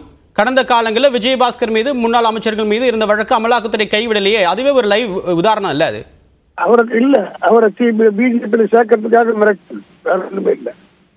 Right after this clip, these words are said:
Speaker 2: அவர் பி ஜே பியில சேர்ப்பதற்காக மிரட்டினார்கள் தான் நான் கருதுகிறேன்.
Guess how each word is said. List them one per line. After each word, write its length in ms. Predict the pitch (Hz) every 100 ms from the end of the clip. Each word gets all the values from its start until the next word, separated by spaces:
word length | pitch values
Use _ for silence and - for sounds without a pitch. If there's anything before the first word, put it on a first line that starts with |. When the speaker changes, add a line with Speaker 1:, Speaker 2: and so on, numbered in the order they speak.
| _ _ _ _ _ _ _ _ _ _ _ _ _
Speaker 2:
அவர் 240 | 196 196
பி 160 | 196 240
ஜே 140 | 240
பியில 220 | 214 214 -
சேர்ப்பதற்காக 680 | 214 214 220 202 208 226 208
மிரட்டினார்கள் 640 | 190 196 190 190 185 175
தான் 180 | 185 240
நான் 240 | 220 233 -
கருதுகிறேன். 520 | 208 - - 120